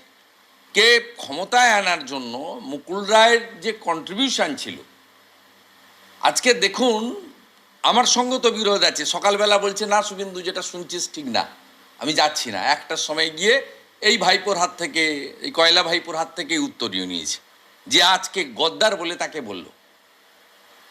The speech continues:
তিনি আজকে হসপিটালে। আর এই শুভ্রাংশুকেও বলি, ওই নেতাজি ইন্ডোরে বসে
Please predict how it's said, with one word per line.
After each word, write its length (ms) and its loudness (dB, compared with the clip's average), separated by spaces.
তিনি 180 4
আজকে 180 4
হসপিটালে। 720 2
আর 220 4
এই 240 -2
শুভ্রাংশুকেও 840 2
বলি, 420 0
ওই 140 -2
নেতাজি 520 -4
ইন্ডোরে 340 2
বসে 580 0